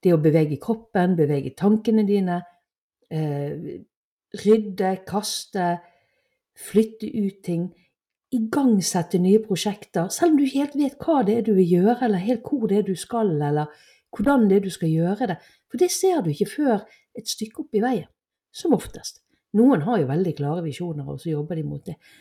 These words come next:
Men, men da er det, da er det på en måte greit, da har du et mål å sikte pilen mot, hvis du kan si det sånn. Men hvis du kjenner på den der, øh, stagnasjonen og frustrasjonen, og ting bare ikke sitter, og ting er bare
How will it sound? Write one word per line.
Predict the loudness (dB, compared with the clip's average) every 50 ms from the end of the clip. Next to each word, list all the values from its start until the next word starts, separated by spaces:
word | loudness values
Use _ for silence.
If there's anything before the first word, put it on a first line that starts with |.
| _ _ 0
Men, | 0 2 4
men | 4 6 6
da | 8 8
er | 6 6 4
det, | 4 2 2 0
da | 0
er | 0
det | 0 0
på | 0 0
en | 0
måte | 0 -2 -2 -2
greit, | -2 -2 0 -2
da | -2 -2
har | -2 -2
du | -4
et | -4 -2 -2
mål | 0 0 0 -2 -4
å | -6
sikte | -6 -8 -10 -10 _ -2 -2 0 0 -2 -4 -4 0
pilen | 2 2 4 2 0 -4
mot, | -6 -12 -16 _
hvis | -16 -16 -12 -12
du | -10
kan | -8 -8 -6
si | -6 -6 -8
det | -6 -6
sånn. | -6 -6 -6 -8 _ _ _ _ _ _ _ _ _ _ 0 4
Men | 4 4
hvis | 4 2 -4
du | -4 -4
kjenner | -4 -6 -4 -2 -2 0 -2 -2 -4 -6 -6
på | -6 -6
den | -6 -4 -6 -6
der, | -6 -8 -8 -10 _ _ _ _ _ _ _ _ _ _ -4 0
øh, | 0 2 2 0 0 -2 -2 -4
stagnasjonen | -4 0 2 2 2 4 4 2 0 0 -2 -4 -4 -4 -4 -2 -2 -2 -2 -2 -2
og | -4 -6 -6
frustrasjonen, | -10 -10 -10 -8 -10 -10 -10 -6 -6 -6 -6 -4 -2 -2 -2 0 -2 -2
og | -2 -4 -6 -10 _ _ -20 -20 _ _ _ _ _ _ _ _ _ _ _ _ -2 -2 -2 -2 -2 -16 -18 -6 2
ting | 2 4 4 4
bare | 4 4 4 2
ikke | 2 0 -2
sitter, | -2 -4 -4 -4 -8 _ -2 0 0 2 0
og | 0 -2 -2 -4
ting | -2 0 0 0 0
er | 0
bare | 0 -2 -2 0 -2 -2